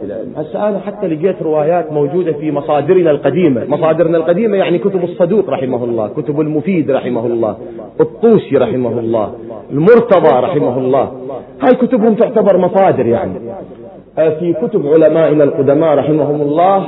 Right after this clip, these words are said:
روايات عن الصادق وغير الصادق، لما يذكر الإمام المهدي يقول: "لو أدركته لخدمته".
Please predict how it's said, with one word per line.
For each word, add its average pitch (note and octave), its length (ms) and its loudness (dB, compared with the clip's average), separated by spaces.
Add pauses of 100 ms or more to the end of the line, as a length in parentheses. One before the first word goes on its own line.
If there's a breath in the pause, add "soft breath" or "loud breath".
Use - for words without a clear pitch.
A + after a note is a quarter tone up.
(800)
روايات D#3 600 4 (100)
عن D3 140 0
الصادق F#3 640 0
وغير D#3 420 4
الصادق، C#3+ 560 -2
لما D3 320 0
يذكر F3 360 -2
الإمام C#3+ 480 -2
المهدي C#3+ 580 -2
يقول: E3+ 640 0
"لو D3+ 260 4
أدركته D#3 1120 0
لخدمته". C#3+ 880 0